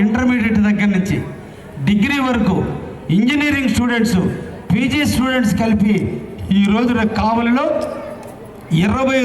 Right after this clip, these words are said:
రెండు వేల మంది ఉన్నారు ఈరోజు కావలిలో. కానీ మంచి వయసు, ఇప్పుడే పరిపక్వత చెందేటువంటి వయసు. ఆటపాటల మధ్య,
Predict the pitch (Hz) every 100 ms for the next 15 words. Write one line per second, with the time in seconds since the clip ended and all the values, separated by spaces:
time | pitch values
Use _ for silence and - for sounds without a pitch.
0 | 226 233 208 214 208 185 254 302 302 302
1 | 262 247 226 220 196 185 190 190 165 170
2 | 175 165 - - - - - - - -
3 | - 170 180 170 202 233 165 175 202 -
4 | - - - - - - - - 277 247
5 | 262 247 214 240 208 277 254 214 - 226
6 | 240 220 214 202 185 208 - - - -
7 | - - - - - - - 196 254 214
8 | 220 254 254 254 240 226